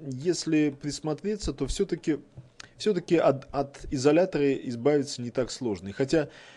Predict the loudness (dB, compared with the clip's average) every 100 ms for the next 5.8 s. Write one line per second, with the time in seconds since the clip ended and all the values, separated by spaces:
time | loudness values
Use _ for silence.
0 | -20 -8 -6 0 0 2 4 4 4 2
1 | 6 6 4 0 -6 -4 -2 2 0 0
2 | -4 -6 -8 -6 -6 0 2 2 -2 -2
3 | -2 -2 -2 -4 -2 0 0 0 -2 -2
4 | -6 -10 -8 -6 -4 -6 -6 -4 4 4
5 | 4 2 0 0 -2 -4 -6 -6